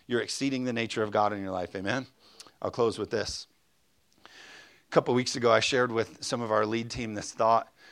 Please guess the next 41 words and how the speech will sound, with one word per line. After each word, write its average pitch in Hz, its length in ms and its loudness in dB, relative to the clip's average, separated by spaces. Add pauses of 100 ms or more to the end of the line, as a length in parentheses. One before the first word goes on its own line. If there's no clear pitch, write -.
(260)
and, 104 320 -4
uh, 101 240 2
we've 120 240 0
really 135 220 6
been 123 200 0
going 123 260 2
through 120 120 -4
the 113 120 -4
book 113 200 0
Simplify 117 760 0 (440)
and 104 180 -8
some 110 160 -6
other 117 180 0
type 113 300 -2
books, 113 220 -2
and 123 80 -6
we've 120 160 -4
really 151 180 4
been 123 220 0
looking 135 320 -2
at 110 260 -2 (640)
structuring 151 840 2
our 127 120 4
life, 110 320 2
and 101 80 -6
I 98 60 -6
know 104 120 -4
we've 104 180 -6
done 104 140 0
it 107 80 -6
as 95 160 -6
a 92 40 -8
church - 360 -4
too, 101 260 -4 (600)
structuring 156 760 0
our 131 140 4
life 117 380 0
to - 120 -10
get 113 220 -6
the 101 60 -8
most 104 720 -4